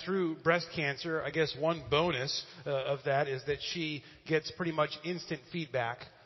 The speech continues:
on those mammograms. They expedite the results and give her the feedback. But because it had been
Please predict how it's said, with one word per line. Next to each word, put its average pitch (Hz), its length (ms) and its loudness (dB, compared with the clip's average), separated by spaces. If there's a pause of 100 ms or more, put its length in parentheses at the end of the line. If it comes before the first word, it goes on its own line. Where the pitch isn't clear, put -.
(220)
on 127 240 -2 (100)
those 127 200 -6
mammograms. 110 680 -10 (100)
They 131 140 0
expedite 127 680 -2
the 131 100 -8
results 120 480 -6
and 117 100 -16
give 120 140 -8
her 113 280 -10
the 120 80 -16
feedback. 117 460 -14
But 135 140 -6 (260)
because 190 240 6
it 180 80 0
had 165 100 -2
been 165 180 4